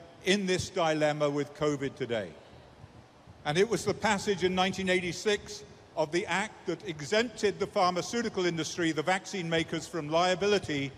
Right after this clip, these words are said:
for death and damage done by their vaccines. They had the perfect business model. They had a mandated market. Children had to be vaccinated to go to school,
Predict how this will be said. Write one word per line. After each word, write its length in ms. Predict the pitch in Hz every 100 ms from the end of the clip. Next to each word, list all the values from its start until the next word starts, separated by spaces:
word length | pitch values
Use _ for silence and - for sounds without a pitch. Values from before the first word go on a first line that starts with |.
| - - -
for 140 | 185 165
death 420 | 185 180 170 - 180
and 180 | 156
damage 500 | 156 160 160 156 131
done 260 | - 156 147
by 180 | 139 139
their 160 | 139
vaccines. 560 | 135 135 135 - 131 90 - - - - - - - - - - -
They 180 | 208 226
had 300 | 208 214 156
the 80 |
perfect 520 | - 190 190 196 196 -
business 360 | 170 165 143
model. 340 | 165 143 113 101
They 120 | 185
had 140 | 175 180
a 140 | 165
mandated 680 | 165 208 233 208 196 190 160
market. 400 | 165 147 123 98 - - - -
Children 440 | 196 190 180 170
had 280 | - 247 208
to 60 | 220
be 120 | 196
vaccinated 640 | 190 190 - 185 185 202
to 60 | 170
go 100 | 175
to 100 | 147
school, 500 | - 202 208 208